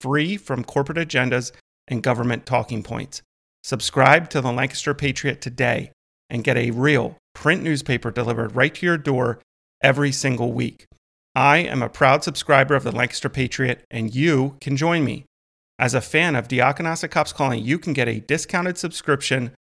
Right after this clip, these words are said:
right now. Use promo code Diakonos, that's D I A K O N O S, and receive fifteen dollars off your first year's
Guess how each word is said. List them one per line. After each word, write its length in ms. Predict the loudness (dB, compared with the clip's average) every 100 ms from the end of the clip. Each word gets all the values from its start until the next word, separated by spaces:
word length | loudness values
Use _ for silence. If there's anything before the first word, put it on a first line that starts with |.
| -8
right 300 | 2 2 2
now. 340 | -2 -4 -8 _ _ _ _
Use 200 | 2 2
promo 360 | 2 0 0 2
code 360 | 2 2 2
Diakonos, 800 | -2 2 2 2 0 -2 -4 -8 -10 -4
that's 240 | -4 -4
D 340 | -6 -4 -2 0
I 180 | 0
A 440 | 0 0 0 -2 -6 _ _ _
K 300 | -2 0 2
O 220 | 0 0 0
N 380 | 0 0 -2 0
O 180 | 0 0
S, 360 | -2 -4 -6 -12 _ _ -4
and 160 | 0
receive 360 | 0 0 -4 -6
fifteen 520 | -2 -4 -2 -4 0
dollars 360 | 2 2 0 0
off 320 | 2 2 -2 -6
your 160 | -6
first 480 | -6 0 0 0 -4
year's 300 | -2 0 0